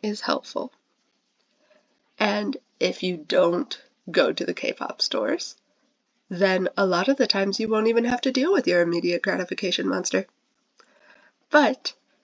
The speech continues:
when you do, knowing that it's there is the first step to saying no to it. So,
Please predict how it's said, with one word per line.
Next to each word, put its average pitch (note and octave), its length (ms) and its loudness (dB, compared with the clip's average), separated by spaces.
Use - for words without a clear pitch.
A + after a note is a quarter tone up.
when F3+ 260 2
you G#3 200 -2
do, A3+ 460 2
knowing G3 480 2
that G3 180 0
it's F#3 220 -4
there E3 500 0
is G3+ 160 -2
the G3 140 0
first F#3+ 420 0
step - 340 -2
to G3 140 2
saying E3 480 -2
no F3 140 4
to - 300 -6
it. - 280 -18
So, - 320 -2